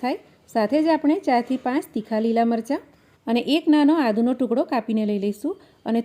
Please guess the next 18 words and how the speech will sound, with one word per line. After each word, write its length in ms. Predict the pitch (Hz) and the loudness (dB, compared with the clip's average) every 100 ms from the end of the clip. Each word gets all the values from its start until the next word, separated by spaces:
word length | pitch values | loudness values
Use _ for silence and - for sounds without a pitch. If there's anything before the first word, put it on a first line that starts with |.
| 240 | 0
થોડું 240 | 233 311 | 0 2
જ 140 | 320 | 0
આપણે 200 | 277 311 302 | 0 0 -2
પાણી 260 | 220 240 277 | -2 2 0
નાખીશું 440 | 196 214 208 294 392 - _ | 0 -6 -6 -6 -6 -12 _
અને 180 | - 226 233 | -4 -4 0
સારી 280 | 214 240 302 | 0 0 0
રીતે 120 | 294 285 | 0 2
આને 160 | 277 - | 0 0
પીસી 280 | 262 247 208 | -4 -2 -2
લઈશું. 400 | 196 196 196 185 196 _ _ _ _ _ _ _ _ | -2 -2 -6 -8 -10 _ _ _ _ _ _ _ _
તો 60 | 220 208 | -4 2
જુઓ, 100 | 302 | 4
આને 160 | 349 349 | 4 2
મેં 80 | 359 | 0
સરસ 260 | 339 262 311 269 | 0 0 0 0
આ 80 | 254 | 0
રીતે 160 | 285 | 0